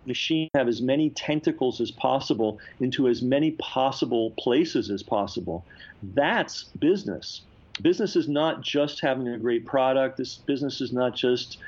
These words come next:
being groovy, uh, and cool. <laughs> You know, business is, is, I, I always tell people, it, you know, we're,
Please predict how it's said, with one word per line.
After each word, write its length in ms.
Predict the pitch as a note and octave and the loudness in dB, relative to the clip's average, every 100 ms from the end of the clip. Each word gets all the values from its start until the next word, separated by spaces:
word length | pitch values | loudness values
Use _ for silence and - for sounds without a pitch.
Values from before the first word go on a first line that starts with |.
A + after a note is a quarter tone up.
| - - - - | -16 -16 -20 -6
being 220 | B2 C3 | 0 0
groovy, 600 | A#2+ B2+ C3+ B2+ B2+ C3 B2+ - - - | 4 4 6 4 2 2 -4 -14 -6 2
uh, 200 | B2 A#2+ | 4 4
and 160 | A2+ | 2
cool. 480 | A#2 D3+ C#3+ C#3+ C3+ - | 4 4 6 4 2 0
<laughs> 80 | |
You 180 | G#3 - | 0 0
know, 280 | D#3+ - C3 - - F#3+ - | 0 0 -2 -6 -10 -8 -2
business 360 | - F3 G3 - | 2 2 2 -2
is, 260 | C#3 B2+ - | -2 -4 -4
is, 160 | C3+ C3 _ - - - - - | -4 -4 _ -20 -20 -20 -20 -4
I, 60 | |
I 160 | F#3 G#3 | -2 2
always 180 | D#4+ D#4 | 2 2
tell 160 | - G3 | 2 -2
people, 420 | G3 F3+ F3+ D#3+ | 0 -2 0 2
it, 180 | E3 D#3+ | 0 0
you 80 | F3+ | 0
know, 100 | E3+ | 2
we're, 400 | D#3 F3+ B3 G#3 | 4 2 2 0